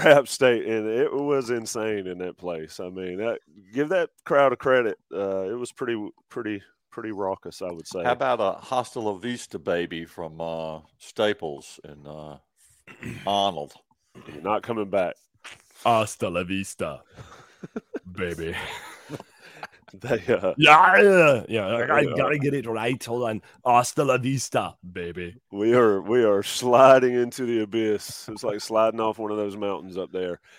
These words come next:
Speaker 1: Jason and Buck, it's been fun. It's been the Day After podcast. Uh, this game will be
Speaker 3: <clears throat>
Speaker 1: broken down forever,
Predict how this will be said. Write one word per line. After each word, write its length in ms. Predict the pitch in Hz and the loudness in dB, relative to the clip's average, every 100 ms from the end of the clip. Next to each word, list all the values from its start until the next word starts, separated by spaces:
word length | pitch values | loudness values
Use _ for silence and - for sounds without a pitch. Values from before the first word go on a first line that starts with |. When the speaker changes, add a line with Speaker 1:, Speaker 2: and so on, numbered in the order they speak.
| - - - | -20 -20 -2
Speaker 1:
Jason 400 | 139 143 - 139 | 2 4 2 -2
and 100 | 127 | 2
Buck, 240 | 135 127 | 2 2
it's 80 | 120 | -2
been 180 | 131 120 | -4 -4
fun. 280 | 123 123 120 | 0 0 0
It's 100 | 113 | -4
been 140 | 127 | -6
the 80 | 113 | -2
Day 160 | 117 120 | 2 4
After 240 | 117 113 | 4 0
podcast. 720 | - 113 104 117 107 101 - - _ _ - | 0 0 2 2 2 0 -6 -20 _ _ -6
Uh, 300 | 113 113 104 - | 0 2 0 -6
this 300 | 113 143 151 | -4 -2 -2
game 300 | - 139 131 | 2 2 2
will 100 | 131 | 0
be 240 | 113 175 165 | -2 0 2
Speaker 3:
<clears throat> 20 | |
Speaker 1:
broken 380 | 127 127 127 113 | 2 0 -4 -2
down 360 | 113 117 110 | 0 0 -4
forever, 600 | 107 101 98 120 107 107 | -6 -6 -2 -2 0 -4